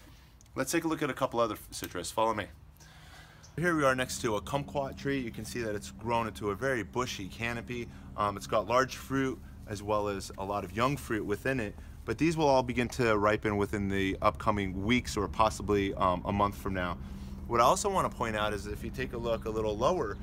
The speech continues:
you'll notice that this one here was coated with the Ivory Organics three-in-one color green. Take a look at that. So my daughter, who just overheard, um, me explaining that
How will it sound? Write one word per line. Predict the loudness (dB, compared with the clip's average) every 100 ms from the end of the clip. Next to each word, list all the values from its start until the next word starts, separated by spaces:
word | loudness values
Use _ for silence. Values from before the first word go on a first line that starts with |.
| -10 -8 -2
you'll | 0
notice | 0 -2
that | -2
this | -2 0
one | -2
here | 0 2
was | 0
coated | 2 2 4
with | 2
the | 2
Ivory | 6 8 8 4
Organics | 4 4 2 2
three-in-one | 4 4 4 6 6 4 2 -2 -4
color | 2 6 8
green. | 6 4 4 6 6 2 -2 -4 -4 -4 0
Take | 0 2
a |
look | 2 2
at | 4
that. | 4 4 -2 -4 -4 -4 -4 -4 -2 -4 -4 -4 -4 -4 -2 -2 0 0 0 0 0 0 0 0 0 0 0 0 0 0 0 0 0 0 0 0 0 0 0 0 0 0 0 0 2 2 0 0 -2 -4 -12
So | -4
my | -2
daughter, | 4 8 8 6
who | -2
just | -4 -4 0
overheard, | 0 0 -2 2 2 2 -2
um, | 0 0 0 -6
me | -6
explaining | -6 -8 -4 -2 0 -2 -2
that | -2